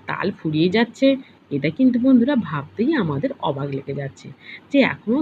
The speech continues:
তো তালের অনেক কিছুই পদ আমরা জানি না বা আমাদের খাওয়াও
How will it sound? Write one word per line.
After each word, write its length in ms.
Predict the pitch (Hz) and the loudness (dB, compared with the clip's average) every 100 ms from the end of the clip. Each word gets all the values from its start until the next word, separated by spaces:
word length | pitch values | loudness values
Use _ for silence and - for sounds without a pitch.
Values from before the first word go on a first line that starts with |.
| 269 | 0
তো 60 | 349 - - _ 170 | -4 -6 -20 _ -4
তালের 240 | 143 254 - 160 | -2 -2 -2 0
অনেক 220 | 160 175 - | 0 0 -4
কিছুই 240 | 339 - 370 | -4 -2 0
পদ 160 | 196 151 139 | 2 0 -2
আমরা 180 | 147 339 - - _ _ _ _ _ - _ _ _ _ - 190 | -2 -4 -6 -20 _ _ _ _ _ -20 _ _ _ _ -10 2
জানি 280 | 240 214 208 220 | 4 6 6 6
না 80 | 349 - 262 | 2 -6 -4
বা 80 | 277 269 | 2 2
আমাদের 220 | 302 415 - | 2 -2 -8
খাওয়াও 360 | - 135 135 | -10 -6 0